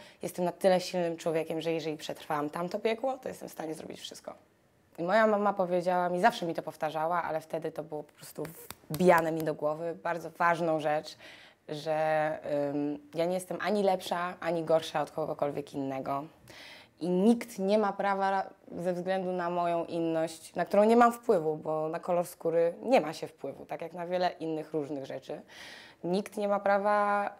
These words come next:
mnie z tego powodu maltretować, dołować, e, robić mi z tego powodu przykrości. I jeżeli tak się dzieje, to natychmiast mam to zgłaszać.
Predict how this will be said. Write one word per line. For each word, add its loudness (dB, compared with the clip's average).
mnie 2
z -10
tego 0
powodu 0
maltretować, 2
dołować, 4
e, 4
robić 0
mi -4
z -14
tego -4
powodu -2
przykrości. 0
I 2
jeżeli 2
tak 0
się -4
dzieje, 2
to -6
natychmiast -8
mam -6
to 0
zgłaszać. 0